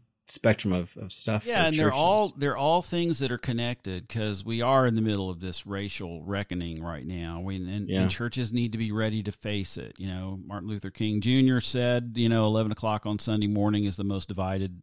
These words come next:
Speaker 2: uh, hour in, in American life. Uh, it
Speaker 1: Yeah.
Speaker 2: hasn't changed since he died. Um, uh, and, and that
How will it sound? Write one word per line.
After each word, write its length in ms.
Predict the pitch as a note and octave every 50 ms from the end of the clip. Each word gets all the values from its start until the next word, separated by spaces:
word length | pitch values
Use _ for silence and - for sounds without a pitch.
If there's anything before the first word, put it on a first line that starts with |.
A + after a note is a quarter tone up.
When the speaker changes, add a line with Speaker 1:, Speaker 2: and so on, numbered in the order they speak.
| _ -
Speaker 2:
uh, 220 | G2+ G2+ F#2+ F#2 E2+
hour 440 | G2 G2 F#2+ G2 G2+ F#2+ F#2 F#2+ F#2+
in, 200 | F#2 F#2 F#2+ - -
in 100 | G2+ G2
American 440 | F#2+ G2 F#2 F2+ F2+ - - F#2+
life. 460 | F2+ F#2 F2+ D#2+ D2+ - - C3 - -
Uh, 280 | A#2 G2+ F#2+ F#2 F#2 F2+ - _ - - _ _ _ _ _ -
it 60 | G#2+
Speaker 1:
Yeah. 60 | F#2+
Speaker 2:
hasn't 280 | G2+ G#2 G2+ G#2+ F2+ -
changed 540 | - C#3+ C3+ C3 B2+ A#2+ A2 F#2+ F2 -
since 260 | - G2 F2+ E2+ - -
he 120 | G#2 G2
died. 600 | F2 F2 F2+ E2+ D#2+ D#2 D2+ - G1+ - - - -
Um, 500 | - F#2 F#2+ F#2+ F#2+ G2 G2 G2 G2 F#2 - _ _ _ _ _ _ _ _ _ -
uh, 480 | - G2+ G#2 F#2+ F#2 F#2 F2 F2 F#2 G2 - _ _ _ _ -
and, 260 | - G#2 G2+ G2 G2 -
and 220 | - A2+ G#2+ F#2+
that 280 | F2 A2+ A2 A2 A2+